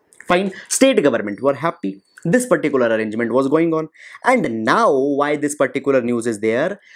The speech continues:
Center government had said that this year there will be the revenue shortfall.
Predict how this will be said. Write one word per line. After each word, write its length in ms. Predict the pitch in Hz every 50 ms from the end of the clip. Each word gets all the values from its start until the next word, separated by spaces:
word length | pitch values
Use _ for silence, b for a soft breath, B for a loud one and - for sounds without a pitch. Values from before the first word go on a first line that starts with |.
| b b b
Center 520 | _ - - - 190 190 190 202 - 226 214
government 440 | 196 180 170 165 160 156 151 147 -
had 180 | 107 104 104
said 420 | - - 107 107 123 156 165 151 131
that 280 | 151 160 156 123 117 - 123 123 117
this 220 | 196 226 226 - -
year 220 | 160 156 160 -
there 240 | 156 131 127 120 120
will 120 | 120 117 107
be 80 | 127
the 200 | 127 147 147 131
revenue 400 | 127 139 139 139 147 156 160 170
shortfall. 680 | 165 - - 165 165 160 160 - _ 175 170 190 202